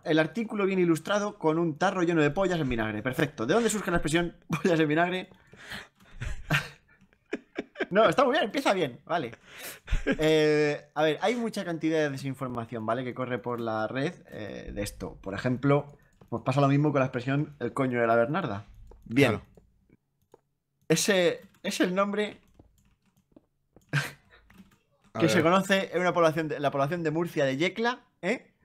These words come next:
Speaker 2: ¿Cómo?
Speaker 1: A las sardinas con guindillas.
Speaker 2: ¿En serio?
Speaker 1: Sí, o sea, tú vas a, a Yecla, a Murcia, que es un pueblo de Murcia, Yecla, ¿vale? Tú
Speaker 2: No
Speaker 1: vas
Speaker 2: sé,
Speaker 1: allí
Speaker 2: no
Speaker 1: y dices,
Speaker 2: será,
Speaker 1: "Por
Speaker 2: no será,
Speaker 1: favor,
Speaker 2: no será tecla.
Speaker 1: Acho, Acho, ¿me pone una tapica de polla en vinagre?". Y, y te la ponen,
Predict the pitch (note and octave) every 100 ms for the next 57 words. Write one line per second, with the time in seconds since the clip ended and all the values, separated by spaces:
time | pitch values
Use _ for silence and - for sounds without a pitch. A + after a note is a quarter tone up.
0 | _ _ - A2+ - G3+ F#3 - E3+ F#3
1 | A#3+ A3 G#3+ - - _ _ _ _ _
2 | _ D#3 D3 C#3+ D3 F#3 C#3 D3 C#3+ C#3
3 | - - A#3+ D#4 F4+ G4 G#4+ _ _ _
4 | _ _ _ _ _ _ _ - - -
5 | C3 C#3+ G3 G#3 F#3 F3+ F3+ F3 E3+ E3
6 | E3 D#3+ E3 - E3 F#3 A3 G3 A#3 -
7 | - C3 F3+ F#3+ G#3 A#3+ C#3 C#3+ C3+ C#3+
8 | C3+ D3 D3+ C#3+ C#3+ F3+ G3+ - E3+ C#3+
9 | D#3 D#3 C3 - D#3 D#3 C#3 D#3+ G#3 C#3
10 | E3 C#3 F3 C3 - G3 F3 A#3+ F#3 B2+
11 | - _ F#3 - A#3 F#3 F3 G#3+ A#3+ A#3
12 | A3+ A3 G#3 G3 G#3 G3 F#3 E3+ G#3 B3
13 | F#3+ A#2+ _ C#3 C#3 C3 C3+ A#2+ A#2 A#3+
14 | D#3+ A2+